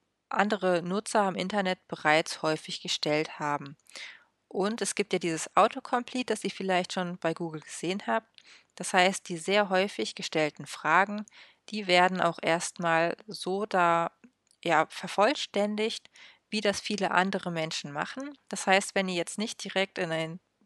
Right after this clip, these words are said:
Tool investieren möchtet, dann könnt ihr auch erstmal schauen, was spuckt die Suchmaschine mir da als häufig gestellte Fragen aus.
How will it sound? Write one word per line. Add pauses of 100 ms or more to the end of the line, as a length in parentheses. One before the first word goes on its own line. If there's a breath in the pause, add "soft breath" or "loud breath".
(120)
Tool
investieren
möchtet, (300 loud breath)
dann
könnt
ihr
auch
erstmal
schauen, (380 loud breath)
was
spuckt
die
Suchmaschine
mir
da
als
häufig
gestellte
Fragen
aus.